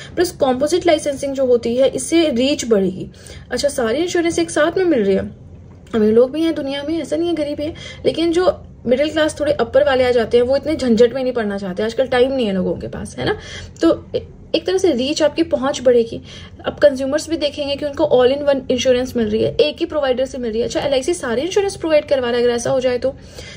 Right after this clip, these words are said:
Premium बहुत कम, किश्त बहुत कम देनी है और easily claim कर सकते हो, तो लोग लेंगे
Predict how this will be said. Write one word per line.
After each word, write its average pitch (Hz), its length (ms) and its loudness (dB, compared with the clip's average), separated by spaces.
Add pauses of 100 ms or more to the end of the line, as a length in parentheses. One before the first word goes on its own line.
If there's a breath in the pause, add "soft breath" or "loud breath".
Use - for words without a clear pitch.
(120 loud breath)
Premium 339 420 2
बहुत 311 260 0
कम, 302 120 6
किश्त 285 300 -4
बहुत 302 220 2
कम 311 100 0
देनी 285 260 -4
है 320 80 0
और 330 180 0
easily 311 300 2
claim 233 280 0
कर - 140 -4
सकते - 320 -12
हो, - 80 -12 (320 loud breath)
तो 185 60 -4
लोग 190 220 2
लेंगे 208 300 0